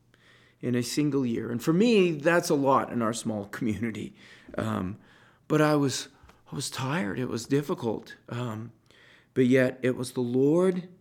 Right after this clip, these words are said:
who is the lifter of my head, right?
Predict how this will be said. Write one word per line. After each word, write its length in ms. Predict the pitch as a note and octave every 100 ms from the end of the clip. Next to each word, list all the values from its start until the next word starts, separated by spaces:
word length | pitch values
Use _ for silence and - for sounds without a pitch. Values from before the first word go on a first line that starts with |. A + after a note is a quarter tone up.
| _ _ _
who 160 | A#2+
is 160 | A#2 A2+
the 100 | G#2
lifter 760 | G2+ A#2+ C#3 C3+ C3+ C3+ C3 - _ _
of 220 | G#2 A2
my 160 | G#2 G#2+
head, 400 | E2+ A2 - - -
right? 320 | A2+ C3